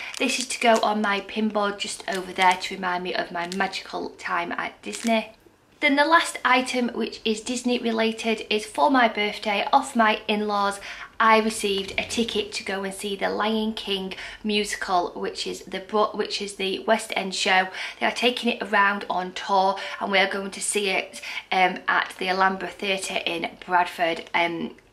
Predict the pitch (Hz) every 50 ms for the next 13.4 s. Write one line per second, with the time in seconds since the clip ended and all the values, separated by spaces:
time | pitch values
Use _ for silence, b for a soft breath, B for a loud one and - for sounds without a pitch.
0 | _ _ - 190 185 190 190 190 196 185 202 180 175 175 170 165 - - 170 170
1 | 170 170 170 165 - - - - 170 170 175 170 165 165 160 170 B B B B
2 | B B - - - - 214 214 214 202 202 208 - - - - - B B B
3 | B B - 160 156 160 165 180 185 180 175 180 - - - - - - - -
4 | - - 175 165 160 165 151 156 160 - - - - 170 165 160 156 151 151 156
5 | 151 - - _ _ _ _ _ _ _ _ - - 156 135 - - - - 190
6 | 185 190 180 - 156 151 151 156 - - 147 147 156 151 143 147 143 - - 147
7 | 151 151 143 - - 156 - - 147 - - - 160 143 143 - - B B B
8 | B B B B 180 165 156 - - - - 156 151 160 156 180 175 170 165 165
9 | 165 170 170 - - 165 - - 151 151 156 131 - 165 156 143 135 - B B
10 | B B B 208 - - - - 233 233 233 226 233 214 208 208 208 208 208 -
11 | - 190 185 - - - - - - - 262 262 262 262 269 269 254 - - -
12 | - 180 170 170 170 170 - - - - - 240 240 233 233 220 - - - -
13 | 208 208 208 214 208 208 208